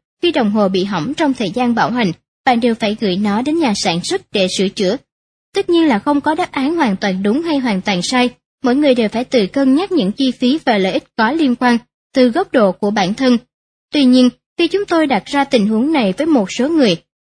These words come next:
đa số đều chọn mua đồng hồ ở tiệm Tesco. Giờ bạn hãy thử xem câu hỏi sau.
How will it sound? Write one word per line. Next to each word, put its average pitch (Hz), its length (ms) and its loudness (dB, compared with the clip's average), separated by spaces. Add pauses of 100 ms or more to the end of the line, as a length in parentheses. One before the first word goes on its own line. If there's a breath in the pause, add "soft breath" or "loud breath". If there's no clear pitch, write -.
đa 302 100 2
số 359 180 -2
đều 285 160 0
chọn 202 320 -2
mua 277 100 2
đồng 226 200 -2
hồ 208 120 0
ở 196 200 -2
tiệm 185 280 -2
Tesco. 277 460 0 (520)
Giờ 247 220 2
bạn 208 300 0
hãy 208 180 -2
thử 214 240 -2
xem 277 220 -2
câu 254 160 -2
hỏi 190 220 0
sau. 247 300 0